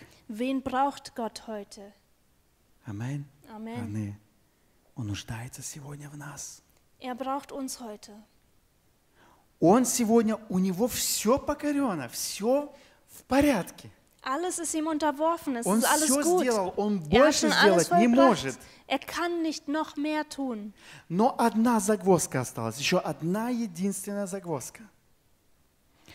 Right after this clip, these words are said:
Speaker 2: Это мы.
Speaker 1: Aber,
Speaker 2: Понимаете?
Speaker 1: ähm, was heißt Загвоздka?
Speaker 2: Ein kleines Problem ist noch
Speaker 1: Ach so.
Speaker 2: übrig geblieben.
Speaker 1: Ja, aber eine Sache, ein Problem ist noch
Speaker 2: Schwierigkeit.
Speaker 1: übrig geblieben und das sind wir.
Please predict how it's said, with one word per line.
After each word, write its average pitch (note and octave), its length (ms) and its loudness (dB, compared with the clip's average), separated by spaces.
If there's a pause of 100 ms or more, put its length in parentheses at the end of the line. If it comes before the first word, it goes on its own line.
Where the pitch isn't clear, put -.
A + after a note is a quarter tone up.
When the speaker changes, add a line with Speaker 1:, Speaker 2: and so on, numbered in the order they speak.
(320)
Speaker 2:
Это C3+ 320 -2
мы. C3 360 0 (1200)
Speaker 1:
Aber, A#3 120 -4 (360)
Speaker 2:
Понимаете? B3+ 160 -8
Speaker 1:
ähm, A#3+ 280 -10 (360)
was - 220 -20
heißt A#3+ 240 -20
Загвоздka? - 520 -20
Speaker 2:
Ein A#2+ 140 -10
kleines A#2+ 360 -10
Problem A2+ 560 -16
ist - 120 -20
noch A#3 60 -18
Speaker 1:
Ach - 120 -20
so. - 60 -20
Speaker 2:
übrig A2 140 -20
geblieben. - 240 -20
Speaker 1:
Ja, A3+ 160 -12
aber A3 260 -4
eine D4+ 340 0
Sache, C4+ 340 -2
ein C4+ 240 -4
Problem C4 400 -6
ist B3+ 100 -8
noch B3 120 -6
Speaker 2:
Schwierigkeit. B3 280 -10 (340)
Speaker 1:
übrig A3 100 -20
geblieben A3 480 -10
und G#3 140 -14
das G3 140 -10
sind G#3 240 -14
wir. G#3+ 260 -14